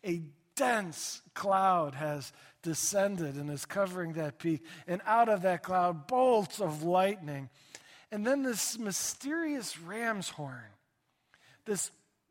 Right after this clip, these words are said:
piercing call of some divine horn. Nobody in camp is blowing it. Where is it coming from? It's coming from Sinai.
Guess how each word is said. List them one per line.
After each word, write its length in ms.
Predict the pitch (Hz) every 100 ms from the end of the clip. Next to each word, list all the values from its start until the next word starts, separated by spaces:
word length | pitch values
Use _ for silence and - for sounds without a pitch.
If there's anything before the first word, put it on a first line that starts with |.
| _ _ - -
piercing 840 | - - 269 349 339 - 254 214 170
call 680 | - 220 214 190 156 147
of 140 | 147 123
some 680 | - 240 247 208 170 143 131
divine 760 | 147 143 170 202 185 156 139 127 - _ -
horn. 420 | 226 196 143 127 113 - 143 _
Nobody 460 | 190 220 208 208 185
in 100 | 147
camp 460 | - 180 220 165
is 160 | 165 127
blowing 420 | 135 147 151 170
it. 140 | 190 175 - - - -
Where 180 | 220
is 140 | 220 180
it 160 | 147
coming 500 | - - 233 233 196
from? 280 | 147 156 139
It's 100 | 131
coming 260 | - 214 202
from 180 | 160 135
Sinai. 500 | - 180 202 175